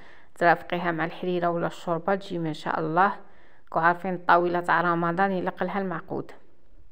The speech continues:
كما هكا نسقدها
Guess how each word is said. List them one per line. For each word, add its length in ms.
كما 360
هكا 180
نسقدها 680